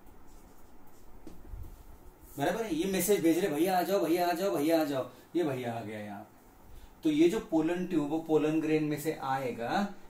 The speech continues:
ये जो गाइडेड होगा, ये वेजिटेटिव सेल,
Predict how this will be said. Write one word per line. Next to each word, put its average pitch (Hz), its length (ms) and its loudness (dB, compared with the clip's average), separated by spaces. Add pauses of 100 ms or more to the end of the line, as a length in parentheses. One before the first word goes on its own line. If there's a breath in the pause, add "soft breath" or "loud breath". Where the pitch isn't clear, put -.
(120)
ये 139 200 0
जो 196 160 2
गाइडेड 180 640 2
होगा, 156 720 0 (300)
ये 143 120 -2
वेजिटेटिव 147 680 0
सेल, 180 420 -2